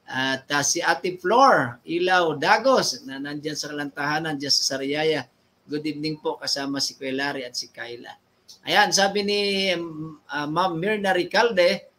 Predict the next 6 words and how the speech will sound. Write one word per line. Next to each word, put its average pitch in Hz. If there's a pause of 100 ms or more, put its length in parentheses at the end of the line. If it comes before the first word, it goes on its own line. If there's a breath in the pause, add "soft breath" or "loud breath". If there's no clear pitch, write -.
(200)
"Lagi 196
ako 196
nanonood 196
kay 175
Pastor 170
Vito. 190